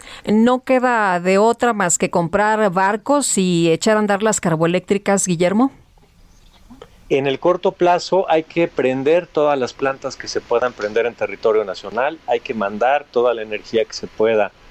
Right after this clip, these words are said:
Speaker 2: a las zonas más afectadas y por eso son los paros, eh, digamos, escalonados.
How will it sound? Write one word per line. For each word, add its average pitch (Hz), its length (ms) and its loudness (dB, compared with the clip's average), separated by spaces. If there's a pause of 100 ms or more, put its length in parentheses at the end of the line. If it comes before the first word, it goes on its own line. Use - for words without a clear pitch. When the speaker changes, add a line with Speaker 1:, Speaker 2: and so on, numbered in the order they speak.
(320)
Speaker 2:
a 101 80 -2
las 104 160 0
zonas 113 320 -2
más 110 220 -4
afectadas 123 720 -2 (440)
y 120 100 -2
por 123 220 -2
eso 143 220 -2
son 135 240 -4
los 131 220 -2
paros, 117 640 -2 (100)
eh, 101 640 0
digamos, 110 340 -2
escalonados. 107 840 -4